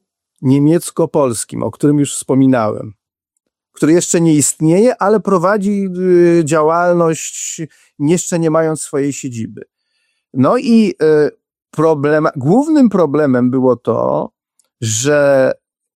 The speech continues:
z protestem, czy zwrócił chyba uwagę, bo tak trzeba byłoby nazwać, tak, na pewną niestosowność.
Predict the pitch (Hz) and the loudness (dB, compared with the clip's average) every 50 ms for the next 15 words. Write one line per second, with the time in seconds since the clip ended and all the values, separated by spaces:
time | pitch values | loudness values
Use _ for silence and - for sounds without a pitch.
0 | _ _ _ _ _ _ _ _ - - 50 _ _ _ _ _ _ _ _ _ | _ _ _ _ _ _ _ _ -20 -20 _ _ _ _ _ _ _ _ _ _
1 | _ _ _ _ _ _ _ _ - - - - _ - 151 143 - - 175 180 | _ _ _ _ _ _ _ _ -18 -16 -16 -8 _ 0 0 0 0 0 0 0
2 | 180 - - - - 190 196 202 208 196 180 - - 160 131 131 139 135 156 196 | 0 -2 -4 -2 0 0 2 2 0 -2 -4 -4 -4 -2 -2 0 0 2 2 0
3 | 220 - - 190 151 - - 156 143 156 147 147 143 127 156 185 180 151 127 123 | 0 0 0 0 0 0 0 0 0 2 2 2 2 2 0 0 0 0 0 0
4 | 113 120 - 143 156 - - - - 127 120 123 123 113 120 127 143 151 147 135 | 0 0 0 -2 -2 -4 -4 -4 -2 -2 0 0 0 0 0 2 2 2 0 0
5 | 117 110 113 117 - - - 110 107 - - 131 120 - 139 131 127 139 139 143 | -2 -4 -6 -8 -8 -6 -4 -4 -4 -2 -2 -2 -2 -2 -2 -2 0 0 2 2
6 | 143 139 - - - 143 123 - 170 165 147 135 127 120 113 - - - | 2 0 0 -2 -4 -4 -2 0 0 0 2 2 0 0 -2 -4 -10 -20